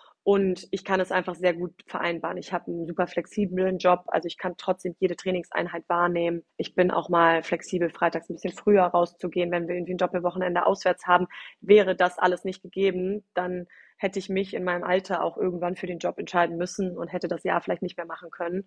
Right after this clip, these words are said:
Und ich bin schon seit weiß nicht wie vielen Jahren, glaube ich, von Adidas und T H W in Hamburg gesponsert und bei denen war das auch, direkt als ich den Bescheid gesagt habe, haben die sich einfach mega gefreut und haben gesagt, „Ja klar, machen wir noch ein Jahr weiter. Wir sind ja happy, dass wir dich noch ein bisschen sehen können.“ Und das ist, glaube ich, auch alles,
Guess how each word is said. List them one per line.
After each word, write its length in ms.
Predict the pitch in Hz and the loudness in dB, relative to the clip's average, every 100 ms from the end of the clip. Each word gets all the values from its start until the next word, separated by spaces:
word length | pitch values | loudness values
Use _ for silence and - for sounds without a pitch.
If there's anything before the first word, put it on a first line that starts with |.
| - | 0
Und 260 | 190 160 - | 0 0 -4
ich 140 | 160 | -6
bin 200 | - 180 | 0 0
schon 200 | 165 185 | 2 0
seit 360 | 175 170 165 - | 4 4 2 4
weiß 240 | 175 185 | 4 4
nicht 160 | 190 - | 0 -6
wie 80 | 180 | -8
vielen 220 | - 175 | -4 -2
Jahren, 220 | 175 180 | -2 -4
glaube 220 | 190 180 | -2 -2
ich, 120 | 175 - | -2 -2
von 200 | - - | 0 4
Adidas 380 | 185 185 180 | 4 4 2
und 100 | 180 | -2
T 140 | - 175 | -2 0
H 100 | 165 | 2
W 80 | 175 | 0
in 140 | 175 | 2
Hamburg 240 | 190 185 | 0 -2
gesponsert 580 | 185 - 180 180 175 175 | -4 -2 -2 2 2 2
und 240 | 175 170 - - - - | 0 -6 -8 -16 -12 -2
bei 120 | 170 | 0
denen 200 | 175 175 | 2 2
war 100 | 170 | 2
das 140 | 170 | 0
auch, 480 | - 175 180 175 - - | 4 6 6 4 -10 -10
direkt 220 | 175 180 | -4 -2
als 140 | 175 - | -4 -6
ich 80 | - | -8
den 100 | 170 | -8
Bescheid 300 | 175 175 175 | -4 -6 -4
gesagt 260 | 165 - | -6 -8
habe, 140 | 175 180 | -10 -6
haben 100 | 165 | -4
die 80 | |
sich 160 | 165 175 | -2 0
einfach 220 | 175 - | 0 2
mega 220 | 185 175 | 2 2
gefreut 460 | 165 165 - 170 170 | 0 -2 2 2 2
und 140 | 170 | -2
haben 140 | 170 165 | -4 -4
gesagt, 360 | 160 165 156 | -4 -2 -2
„Ja 120 | 175 165 | -2 -2
klar, 360 | 175 165 165 - - _ | 2 4 4 0 -20 _
machen 240 | 180 185 | 2 4
wir 80 | 175 | 2
noch 160 | 175 170 | 0 -2
ein 100 | 175 | 2
Jahr 220 | 165 160 | 4 4
weiter. 440 | 165 165 175 165 | 4 2 2 0
Wir 60 | 160 | 0
sind 140 | 165 | -6
ja 80 | 175 | -4
happy, 320 | 170 180 175 | -2 -2 -2
dass 180 | 165 160 | -4 -4
wir 60 | 170 | -6
dich 120 | 170 | -6
noch 100 | 175 | -8
ein 60 | 175 | -8
bisschen 240 | - 170 | -4 0
sehen 280 | 170 180 170 | 4 4 2
können.“ 320 | 180 170 165 | 0 0 -2
Und 180 | - 170 | -4 0
das 120 | 160 | 0
ist, 100 | 165 | -2
glaube 200 | - 165 | 0 0
ich, 100 | 175 | 2
auch 140 | - - | -2 2
alles, 380 | 170 165 - | 2 2 0